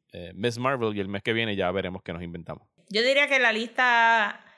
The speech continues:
Speaker 2: en la lista, low priorities
Speaker 1: Ajá.
Speaker 2: son, este, House of Dra-, House of the Dragon, o como
Speaker 1: Ujú.
Speaker 2: se llame, y She-Hulk, porque She-Hulk puede que sea fun, pero maybe no tiene mucho que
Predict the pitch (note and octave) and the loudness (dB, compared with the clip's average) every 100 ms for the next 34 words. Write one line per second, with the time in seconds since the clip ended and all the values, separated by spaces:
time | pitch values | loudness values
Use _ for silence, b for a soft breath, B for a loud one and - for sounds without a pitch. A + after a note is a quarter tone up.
0 | b b b b - F#3 G#3 A3+ C4 A3 | b b b b -4 0 2 2 0 0
1 | G3 G3+ A#3 A#3 B3 A3+ A3+ A3+ F#3+ E3 | 2 2 0 2 4 4 4 2 0 -2
2 | F#3 G#3+ - _ - D3+ B2 G#3 G3+ G3+ | -4 -6 -10 _ -6 0 2 2 2 0
3 | G3 F#3 F#3 G3+ - _ _ _ _ _ | -2 -2 -4 -6 -12 _ _ _ _ _
4 | - F#3+ F#3+ - G3+ F#3+ G3 G3 G3 A3 | -2 -2 0 -2 0 2 2 0 0 -2
5 | A3+ A#3+ G#3+ G#3 G3+ G3+ A3+ A3 A#3 C4 | 2 2 2 -2 -2 -2 -2 -4 -2 0
6 | B3+ F#3+ F#3 G#3 A#2 B2+ E3 A3 F3+ G3 | -2 -2 -6 -4 -2 0 0 -2 -4 -6
7 | - _ _ _ _ _ _ _ _ _ | -10 _ _ _ _ _ _ _ _ _
8 | _ _ _ - G3+ D4+ E4+ A3 F3 - | _ _ _ -6 -2 0 2 2 0 -2
9 | A#3 A#3 A#3+ A#3 A#3 A3+ A3+ C4 D4 D4 | -2 2 4 4 4 2 2 4 2 4
10 | D4 C#4 C4+ C4 B3 - A#3 G3+ F#3 A#3 | 2 4 2 0 0 0 2 2 0 -4
11 | - b b b _ - G3 G3+ G#3 G#3 | -8 b b b _ 0 2 4 2 2
12 | A3 A3 A3 A3+ A3 G#3+ G3+ G#3 G#3+ G#3 | 4 2 2 2 2 2 2 4 2 0
13 | A3 F#3+ F#3+ F3+ F3+ E3+ | -2 0 2 4 4 0